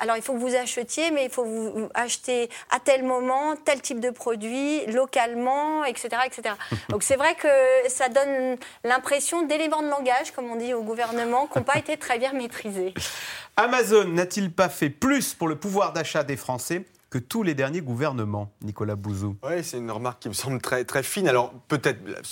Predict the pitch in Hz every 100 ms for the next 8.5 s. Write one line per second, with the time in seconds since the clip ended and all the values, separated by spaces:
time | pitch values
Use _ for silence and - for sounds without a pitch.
0 | - - 143 135 160 143 143 131 147 156
1 | 143 104 131 127 131 135 131 - 151 120
2 | 117 110 107 107 104 104 101 117 131 131
3 | 135 135 - 110 110 117 110 117 120 98
4 | - 98 104 117 110 135 120 123 110 -
5 | - - - 123 131 175 214 139 156 156
6 | 180 180 160 - - - - - - 160
7 | 233 220 - _ _ - 131 185 190 190
8 | - 156 185 233 -